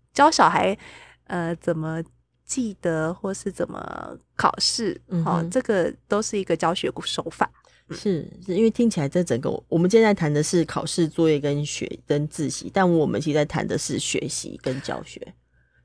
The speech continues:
Speaker 1: 对，其实考试是一我觉得是模-，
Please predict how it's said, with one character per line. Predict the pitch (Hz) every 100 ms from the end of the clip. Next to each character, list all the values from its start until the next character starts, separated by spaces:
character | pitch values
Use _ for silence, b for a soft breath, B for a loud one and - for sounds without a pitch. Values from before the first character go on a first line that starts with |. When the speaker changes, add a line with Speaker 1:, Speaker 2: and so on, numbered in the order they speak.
| _ -
Speaker 1:
对， | 196 170
其 | 165 202
实 | 208 208
考 | - 180 180
试 | - 254 240 208 185 185 - _ _ _ _ _ _
是 | - - 208
一 | 202 - - - _ _ -
我 |
觉 | 202 233
得 |
是 | 226 302
模-， | 254 190